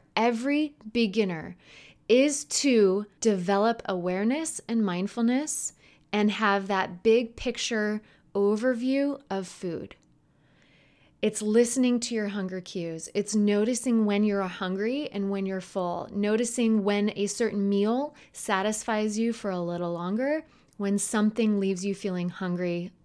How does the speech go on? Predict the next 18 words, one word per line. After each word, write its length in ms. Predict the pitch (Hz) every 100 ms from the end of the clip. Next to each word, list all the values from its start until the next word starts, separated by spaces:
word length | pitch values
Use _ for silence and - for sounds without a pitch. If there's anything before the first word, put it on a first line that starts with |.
| -
not 280 | 185 175 -
long 240 | 170 160
after. 520 | 170 - - - 190 - - -
It's 200 | - 208
just 220 | - 262 -
heightening 640 | - - 277 - 294 285
your 340 | 254 233 220 220
awareness 800 | 190 180 175 175 220 285 302 - - - -
around 360 | 208 202 190 196
the 100 | 185
whole 320 | 175 202 202
eating 300 | - 185 180
process. 680 | 175 - - - - 202 - - - _ -
This 340 | 247 285 285
is 440 | - 311 311 294 - _
skill 340 | - - 214 196
number 260 | 190 175
one. 320 | 160 151 175